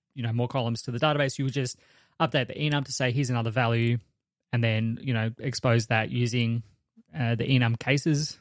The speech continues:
static function so that you can just display that in Nova or wherever else to say, "Okay, these are all the things that, that are supported." So it just means that we can quickly add that functionality to whichever models we need it. You know, we bury it in a trait saying,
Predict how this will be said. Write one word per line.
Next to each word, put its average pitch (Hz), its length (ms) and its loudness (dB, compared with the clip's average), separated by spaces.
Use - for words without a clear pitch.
static 139 380 2
function 143 520 0
so - 140 -4
that 127 100 0
you 127 100 0
can 120 120 0
just 117 220 -6
display 113 320 0
that 110 160 2
in 113 100 0
Nova 131 240 4
or 120 100 0
wherever 120 280 0
else 120 180 0
to - 100 -16
say, 120 140 2
"Okay, 123 180 0
these 123 240 0
are 120 40 -2
all 120 140 0
the 113 80 -4
things 110 320 0
that, 107 260 -4
that 123 100 6
are 113 100 2
supported." 113 480 -2
So 127 320 0
it 147 100 2
just 175 180 2
means 147 280 2
that 123 260 0
we 156 120 0
can 139 160 -2
quickly 156 400 -2
add 147 380 0
that 127 200 -8
functionality 123 680 -2
to 123 200 0
whichever 123 320 -2
models 117 360 0
we 113 100 -4
need 165 180 4
it. 190 240 0
You 143 80 -6
know, 113 80 0
we 120 100 2
bury 127 340 0
it 117 40 -8
in 120 60 -4
a 120 60 -4
trait 113 340 -4
saying, 110 400 -6